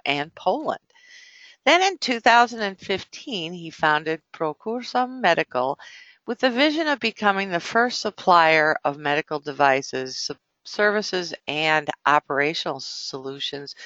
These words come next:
with regional coverage in Latin America. He holds a degree in industrial engineering and a marketing diploma from the Universidad Iberoamericana in Mexico City, and he's a m-, native of Mexico,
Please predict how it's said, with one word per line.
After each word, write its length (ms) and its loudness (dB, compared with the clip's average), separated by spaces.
with 200 -6
regional 460 2
coverage 520 2
in 100 -6
Latin 300 0
America. 500 0
He 140 0
holds 320 6
a 80 -8
degree 360 0
in 120 0
industrial 640 -2
engineering 720 -6
and 140 2
a 40 0
marketing 540 2
diploma 560 0
from 440 0
the 360 -8
Universidad 960 0
Iberoamericana 1120 0
in 160 -10
Mexico 460 -8
City, 420 -4
and 180 2
he's 200 -6
a 60 -6
m-, 600 -14
native 360 0
of 120 0
Mexico, 720 0